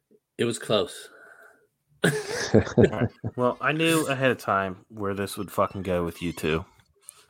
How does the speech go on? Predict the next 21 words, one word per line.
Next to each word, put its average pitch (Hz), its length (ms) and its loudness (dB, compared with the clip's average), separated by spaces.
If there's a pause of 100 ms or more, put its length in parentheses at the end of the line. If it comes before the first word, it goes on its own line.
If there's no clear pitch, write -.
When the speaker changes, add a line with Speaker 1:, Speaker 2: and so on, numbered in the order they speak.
(880)
Speaker 2:
As - 160 -14
soon 139 160 4
as 139 80 6
somebody 135 360 8
picked - 420 4 (340)
Dwayne's 113 400 8
next 139 240 6
item, 90 400 6 (520)
I'll 139 160 12
wait 139 200 8
until 143 240 4
you 123 80 2
guys 120 240 4
go. 87 340 0 (560)
Go 117 420 6
ahead, 107 180 4
Dwayne. 90 380 -2 (320)
What 107 160 -2
was 110 140 -2
your 110 200 2
item? 87 400 0